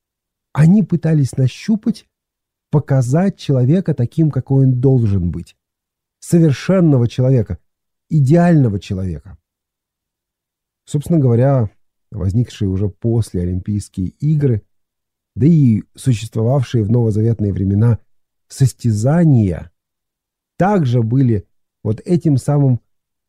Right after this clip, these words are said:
стремлением продиктованы найти идеального человека. Тогда спортсмены казались идеальными людьми. Этот идеальный человек должен быть красивым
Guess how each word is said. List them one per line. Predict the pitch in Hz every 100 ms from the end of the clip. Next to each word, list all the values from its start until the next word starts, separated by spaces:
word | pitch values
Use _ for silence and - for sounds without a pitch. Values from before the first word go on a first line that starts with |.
| _ _ _
стремлением | - - 151 135 151 160 151 127
продиктованы | 107 107 110 - 110 95 90 - _ _ _ _
найти | 107 123 - 120 -
идеального | 117 110 107 90 87
человека. | 90 95 95 82 - _ _ _
Тогда | 117 120 -
спортсмены | - - 127 120 147 151 98
казались | 87 90 95 90 - _
идеальными | 123 127 113 95 90 90
людьми. | 92 - - _ _ _ _ _ _ _ _ _ _ _ _ _ _ _ _ _
Этот | - 190 202
идеальный | 185 160 175 208 233 202
человек | - 170 185 208
должен | 147 160 143 147
быть | 147 - _ _ _ _ _
красивым | 143 156 - 185 147 127